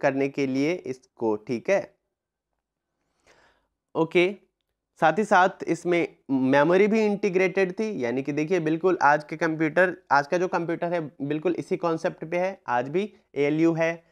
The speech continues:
आज भी स्टोरेज के लिए मेमोरी है, रैम है, ठीक है, ये सब है ऑपरेशंस के लिए, प्रोग्राम के लिए। तो बिल्कुल इसी, तो हम कह सकते हैं कि जो एनालिटिकल इंजन था वो बिल्कुल पहला कंप्यूटर था। ओके,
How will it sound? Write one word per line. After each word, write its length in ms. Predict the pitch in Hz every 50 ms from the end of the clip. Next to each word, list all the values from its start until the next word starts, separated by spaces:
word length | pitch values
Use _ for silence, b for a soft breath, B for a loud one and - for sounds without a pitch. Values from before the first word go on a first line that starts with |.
| _ _ -
आज 200 | 127 127 131 143
भी 240 | 147 160 185 185 175
स्टोरेज 420 | - - - 143 135 139 147 143
के 120 | - - 156
लिए 140 | 151 151
मेमोरी 400 | 143 143 135 139 143 143 147 151
है, 300 | 156 156 151 151 151 143
रैम 380 | 127 123 131 127 127 131 135 147
है, 200 | 147 139 139 135
ठीक 200 | 135 147 135 127
है, 60 | 135
ये 120 | 127 123 127
सब 240 | - 135 139 147
है 320 | 151 151 147 151 156 _ _ -
ऑपरेशंस 480 | 127 117 123 127 131 127 - 143 139
के 140 | - - 139
लिए, 320 | 135 135 135 139 143 _ _ _ b b b b b b b b b
प्रोग्राम 460 | - 139 143 139 143 143 135 139 151
के 160 | 151 156 147 143
लिए। 240 | 143 139 139 143 b b b b -
तो 60 | -
बिल्कुल 440 | 165 170 202 220 202 226 240 240 - -
इसी, 460 | - 196 190 - 202 202 208 208 - - -
तो 60 | 165
हम 140 | 151 160 165
कह 160 | 160 175 170
सकते 280 | 175 - 196 - - 202
हैं 100 | 202 202
कि 100 | 196 202
जो 160 | 170 165 165
एनालिटिकल 680 | 147 - 139 139 147 170 202 220 214 196 202 202 190 170
इंजन 260 | 165 151 151 147 147
था 140 | 147 170 165
वो 240 | 165 160 147 156 160
बिल्कुल 460 | 147 123 127 143 165 - 190 190 202
पहला 400 | 190 - - 131 135 131 131 135
कंप्यूटर 520 | 135 - 135 120 120 127 110 - 110 107 107
था। 320 | - - 110 92 - _ _ _ _ _ _ _ _ _ _ _ _ _ _ _ _ _ _ _ _ _ _ _ _ _ _ _ _ _ _ _ _ _ _ _ _ _ _ _ _ _ _ _ _ _ _ _ _ -
ओके, 300 | 139 147 139 131 101 107